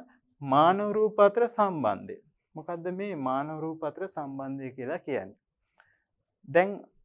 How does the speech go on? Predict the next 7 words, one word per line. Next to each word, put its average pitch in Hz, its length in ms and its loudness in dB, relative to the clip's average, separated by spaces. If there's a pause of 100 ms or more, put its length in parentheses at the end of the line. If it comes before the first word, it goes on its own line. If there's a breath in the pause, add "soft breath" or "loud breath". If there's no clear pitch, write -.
(800)
අපි 131 260 0
අඳින 185 340 6 (580)
මාතෘකාවට 151 880 4
අදාළ 151 380 4
ඒ 135 260 -4 (560)
රූප 175 240 2
සටහන්, 110 560 -6